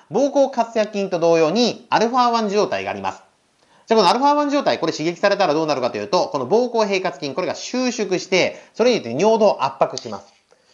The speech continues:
なので、どうかというと、この前立腺平滑筋であるアルファワン受容体、これが交感神経興奮によって刺激されたら、それによって尿が出にくくなるんだとなってますんで、皆さん、このことも把握しておきましょ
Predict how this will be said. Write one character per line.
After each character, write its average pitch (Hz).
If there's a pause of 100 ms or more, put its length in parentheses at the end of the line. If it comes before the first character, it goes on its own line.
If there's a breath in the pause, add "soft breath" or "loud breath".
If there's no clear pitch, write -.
(220 soft breath)
な 247
の 247
で、 220
ど 254
う 254
か 233
と 190
い 160
う 151
と、 208
こ 175
の 147
前 240
立 262
腺 220
平 214
滑 196
筋 180
で 165
あ 113
る 95
ア 165
ル 226
フ 247
ァ 247
ワ 226
ン 214
受 180
容 165
体、 -
こ 226
れ 247
が 226
交 240
感 233
神 226
経 139
興 165
奮 170
に 156
よ 143
っ -
て 233 (100)
刺 185
激 214
さ 196
れ 185
た 220
ら、 247
そ 196
れ 202
に 180
よ 143
っ 113
て -
尿 147
が 147
出 127
に 139
く 131
く 110
な 104
る 87
ん 85
だ 101
と 127
な 120
っ -
て 117
ま 104
す 143
ん 185
で、 226
皆 120
さ 101
ん、 82
こ 101
の 98
こ 120
と 226
も 175
把 98
握 95
し -
て 92
お 85
き 87
ま 87
し -
ょ 139